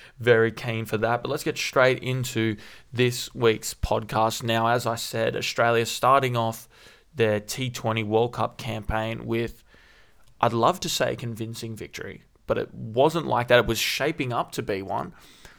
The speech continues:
but they just defeated South Africa in the final over, uh, chasing down one hundred and nineteen for victory. They able to do it with two balls to spare. Now,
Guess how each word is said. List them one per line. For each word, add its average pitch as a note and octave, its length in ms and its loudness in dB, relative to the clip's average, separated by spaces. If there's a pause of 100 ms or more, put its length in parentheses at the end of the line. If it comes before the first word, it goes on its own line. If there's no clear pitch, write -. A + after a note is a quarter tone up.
but A#2 220 0
they A2 240 2
just - 640 0 (200)
defeated A2+ 640 2
South C3 320 2
Africa A#2 400 0
in A2+ 120 -2
the A2 80 -6
final B2 460 4
over, A2 420 6 (680)
uh, G2+ 540 4
chasing C3+ 500 0
down G#2+ 440 2
one A2+ 280 0
hundred B2+ 380 -2
and A#2 160 0
nineteen A2+ 520 -2
for - 140 -10
victory. A2 640 -2 (320)
They A2 100 -2
able G#2 220 0 (220)
to - 100 -10
do A2+ 260 2
it A2+ 80 2
with - 200 -6
two C3 240 0
balls A2+ 400 4
to - 100 -6
spare. A#2 440 4
Now, A2+ 360 0